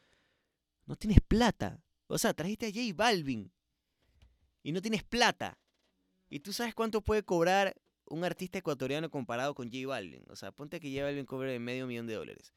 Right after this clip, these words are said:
O sea, tú le, le quitas, no sé, le quitas dos,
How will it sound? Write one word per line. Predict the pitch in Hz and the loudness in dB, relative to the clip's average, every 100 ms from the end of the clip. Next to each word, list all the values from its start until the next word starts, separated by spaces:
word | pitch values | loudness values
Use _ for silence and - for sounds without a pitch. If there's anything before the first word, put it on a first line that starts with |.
| _ | _
O | |
sea, | 151 165 120 - - _ _ _ _ | -6 -2 -2 -6 -18 _ _ _ _
tú | 165 202 | -6 -6
le, | 190 - _ _ _ _ _ | -8 -14 _ _ _ _ _
le | 120 131 | -4 -4
quitas, | 143 175 185 175 160 135 120 113 107 - _ _ _ _ _ - | -4 -4 0 2 2 2 2 0 -2 -12 _ _ _ _ _ -10
no | 143 | -4
sé, | 135 175 135 | -2 0 0
le | 107 110 | -2 -6
quitas | 139 143 139 | -8 -6 -2
dos, | 143 | 0